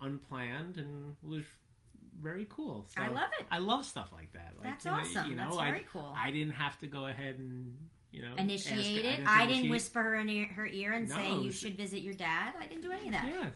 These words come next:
Speaker 1: so stuff like that, you know what, makes, makes a person feel really good when stuff like that happens.
Speaker 2: I love it.
Speaker 1: Yeah, and I didn't, I didn't realize that you didn't know, 'cause when I mentioned it to Beth, I was like, "Oh yeah,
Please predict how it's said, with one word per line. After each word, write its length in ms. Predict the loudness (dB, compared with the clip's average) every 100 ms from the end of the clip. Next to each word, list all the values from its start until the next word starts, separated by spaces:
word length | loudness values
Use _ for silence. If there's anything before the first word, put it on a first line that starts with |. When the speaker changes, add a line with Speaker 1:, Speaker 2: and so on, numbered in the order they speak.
| -2
Speaker 1:
so 80 |
stuff 300 | -2 -4 -4 -2
like 200 | -2 -2
that, 340 | -2 -2 -2
you 60 | -4
know 120 | -4
what, 180 | -4 -6
makes, 240 | -8 -10 -14 -20 -10
makes 220 | -8 -6
a 40 |
person 400 | -6 -4 -4 -6 -6
feel 280 | -4 -2
really 240 | -2 -2 -4
good 300 | -4 -6 -6 -10
when 140 | -12
stuff 180 | -10 -10
like 120 | -10 -10
that 140 | -8
happens. 260 | -8 -6 -4
Speaker 2:
I 120 | -4 -4
love 80 | -2
it. 60 | 0
Speaker 1:
Yeah, 100 | 2
and 220 | 2 2
I 160 | 0 -2
didn't, 400 | -4 -2 0 -2 0
I 140 | 2 4
didn't 320 | 4 2 2
realize 540 | 2 2 2 0 -2 -6 -16 -10
that 160 | -6
you 160 | -2 -2
didn't 300 | 0 -2 0
know, 320 | 0 0 -4 -4
'cause 180 | -6 -4
when 100 | -2
I 80 |
mentioned 380 | 0 0 -2 -4
it 80 | -6
to 60 | -4
Beth, 300 | -2 -4 -4
I 80 | -6
was 120 | -6 -6
like, 160 | -8 -10 -6
"Oh 60 |
yeah, 200 | -4 -4